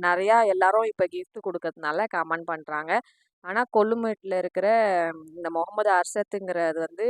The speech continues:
அ, என்னோட தங்கச்சியோட நாத்தனார் தான். அவங்க வந்து எப்போதும் நான் ஆரம்பிச்ச காலத்துலேருந்தே வந்து கமெண்ட் பண்ணிடுவாங்க.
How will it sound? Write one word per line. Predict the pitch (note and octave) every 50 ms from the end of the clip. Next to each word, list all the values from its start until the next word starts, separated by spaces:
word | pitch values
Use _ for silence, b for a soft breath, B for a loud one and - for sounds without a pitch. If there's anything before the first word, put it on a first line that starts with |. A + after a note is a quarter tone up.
| B3+ A#3
அ, | G3+ F3+ E3+ E3 D#3 D#3 D#3
என்னோட | E3+ _ - F#3 F#3 F#3+ -
தங்கச்சியோட | - E3 F3 G3 A3 - - B3 G#3+ G3 F#3+ G#3 A3+ A#3 A3+ G3 F#3 _ _ _ _ _ _ _ _ _ _ _ _ _ _ _ _ _ _ _ _ F3
நாத்தனார் | F3+ F3 F3 F3+ - - F#3+ F#3+ F3+ F3 E3 D3+
தான். | D#3+ D#3+ F#3 A#3+ B3
அவங்க | - F#3+ F#3+ G3 G3+
வந்து | G3 G3 G#3 G#3+ A#3+ G#3
எப்போதும் | F#3 - _ - G#3+ A3+ A3+ B3+ B3 A#3 G#3+ G3
நான் | F#3 F3 E3+ E3+
ஆரம்பிச்ச | F3+ G3+ G#3+ G#3 G#3+ G#3+ _ - G3+
காலத்துலேருந்தே | F3+ - F3+ F3 F3 - - F3+ F3+ F3+ F#3+ G#3
வந்து | G#3 G3 F#3 F3 F#3 -
கமெண்ட் | F3+ E3 E3 E3+ E3+ E3+ -
பண்ணிடுவாங்க. | F3 E3 E3 E3 D#3 D#3+ D#3+ D3+ D3+ D#3